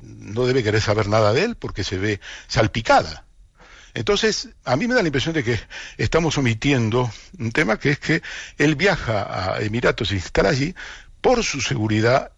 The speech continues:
eh, física, por su integridad física, para verse muy protegido, y también por su seguridad, eh, económica. Por lo tanto, yo no veo realmente las posibilidades de que él regrese.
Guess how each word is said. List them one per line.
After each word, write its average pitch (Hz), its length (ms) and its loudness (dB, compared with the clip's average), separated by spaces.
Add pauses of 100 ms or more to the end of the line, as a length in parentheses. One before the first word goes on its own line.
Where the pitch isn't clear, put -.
(160)
eh, 90 640 -4
física, 143 1000 -2 (260)
por 104 120 -2
su - 120 -2
integridad 107 480 2
física, 120 640 -4 (500)
para 104 220 2
verse 117 560 0
muy 113 340 0
protegido, 113 640 -2 (280)
y - 100 -2
también 135 240 4
por - 140 0
su 110 100 -4
seguridad, 104 840 2
eh, 95 380 -8
económica. 220 720 0 (240)
Por 98 120 -6
lo 104 80 -2
tanto, 151 280 0
yo 139 120 2
no 143 120 0
veo 147 320 2 (260)
realmente 120 640 0
las 107 220 -4
posibilidades 101 880 0 (320)
de 101 180 0
que - 120 -2
él 101 100 2
regrese. 127 460 0